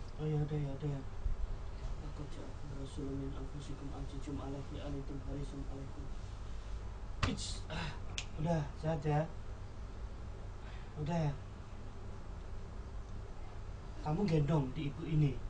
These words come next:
Eh? Gendong di apanya? Oh, di situnya. Sesek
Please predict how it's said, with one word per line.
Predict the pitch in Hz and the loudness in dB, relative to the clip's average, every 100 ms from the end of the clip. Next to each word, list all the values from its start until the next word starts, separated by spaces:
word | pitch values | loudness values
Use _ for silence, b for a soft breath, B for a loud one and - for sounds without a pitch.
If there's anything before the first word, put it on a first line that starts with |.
| - - - - - - - - - 160 | -2 -4 -2 -2 0 -2 -2 -4 -2 0
Eh? | 170 - - - - - - - - - - - - - | 0 0 -4 -4 -4 -4 -4 -4 -4 -4 -4 -4 -4 -2
Gendong | - 151 151 143 | 2 6 6 6
di | |
apanya? | 135 127 139 131 127 - - - - - - - - - - - - - - - - - - - - | 6 4 4 4 0 -2 -4 -4 -4 -4 -4 -2 -4 -4 -4 -4 -4 -4 -4 -4 -4 -4 -4 -4 -2
Oh, | 156 165 175 | 0 2 2
di | |
situnya. | 165 151 147 151 139 147 147 143 139 135 - - - - - - - - - - - - - - - - - - - - - - - - - - - - - - | 2 2 2 2 4 4 4 4 2 -2 -4 -6 -6 -6 -6 -6 -4 -6 -6 -4 -4 -4 -4 -6 -6 -6 -6 -6 -6 -4 -2 -2 -4 -4 -4 -4 -4 -4 -4 -4
Sesek | - 160 - | -2 0 0